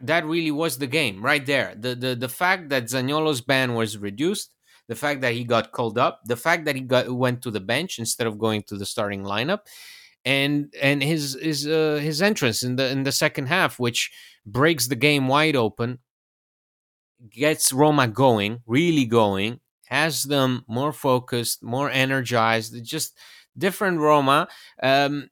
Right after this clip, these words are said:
and, and once again, it, it highlights that, that the, the one thing that I always stress in these occasions is patience, patience, because, you know, we've seen so much, uh, criticism,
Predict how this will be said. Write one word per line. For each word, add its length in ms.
and, 240
and 520
once 380
again, 420
it, 320
it 160
highlights 680
that, 280
that 280
the, 200
the 160
one 260
thing 220
that 140
I 120
always 340
stress 520
in 100
these 280
occasions 640
is 260
patience, 540
patience, 600
because, 520
you 140
know, 160
we've 300
seen 320
so 240
much, 460
uh, 300
criticism, 840